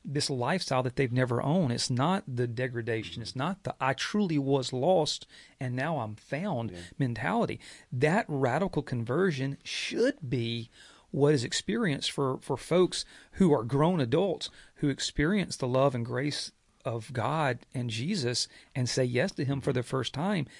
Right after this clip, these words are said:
Speaker 1: That should be the criteria.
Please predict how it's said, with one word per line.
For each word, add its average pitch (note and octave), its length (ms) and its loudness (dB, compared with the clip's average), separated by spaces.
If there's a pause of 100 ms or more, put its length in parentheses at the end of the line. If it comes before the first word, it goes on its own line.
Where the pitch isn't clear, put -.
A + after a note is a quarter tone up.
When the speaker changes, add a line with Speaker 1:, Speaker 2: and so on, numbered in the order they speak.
(180)
Speaker 1:
That F3 320 0
should A3 480 4
be C3+ 380 0 (320)
the D3 100 2
criteria. E3+ 640 2